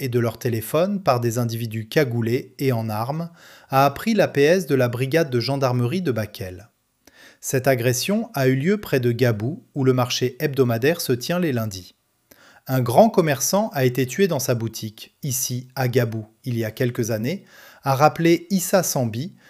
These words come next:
signalant que Gabou est une grande commune qui a beaucoup de ressources.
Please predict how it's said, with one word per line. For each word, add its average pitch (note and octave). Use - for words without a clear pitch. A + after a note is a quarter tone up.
signalant E3+
que D3
Gabou C#3+
est C3+
une B2+
grande F3+
commune A2+
qui -
a A#2
beaucoup C#3+
de D#3+
ressources. -